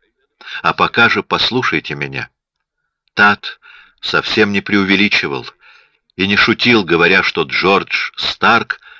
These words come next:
не самый приятный парень. Тат, может быть, и думал, что он дурачится, но это не было просто шуткой. Я это знаю, даже если Тат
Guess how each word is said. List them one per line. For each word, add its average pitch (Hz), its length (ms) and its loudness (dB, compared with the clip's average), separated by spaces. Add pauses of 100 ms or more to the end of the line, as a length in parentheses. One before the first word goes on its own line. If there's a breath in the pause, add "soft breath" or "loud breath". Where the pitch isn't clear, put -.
(160 loud breath)
не 85 220 -4
самый 98 540 0
приятный 82 680 -2
парень. 69 440 -6 (960 loud breath)
Тат, 113 300 2
может 110 320 0
быть, 107 280 0 (380 loud breath)
и 98 140 2
думал, 107 420 4
что - 280 2
он 104 140 2
дурачится, - 880 2 (600)
но 78 120 -2
это 82 220 2
не 95 200 0
было 98 180 0
просто 90 460 -4
шуткой. - 540 -6 (760)
Я 80 180 0
это 90 200 2
знаю, 87 540 0 (500 soft breath)
даже 78 280 0
если 80 340 0
Тат 92 480 0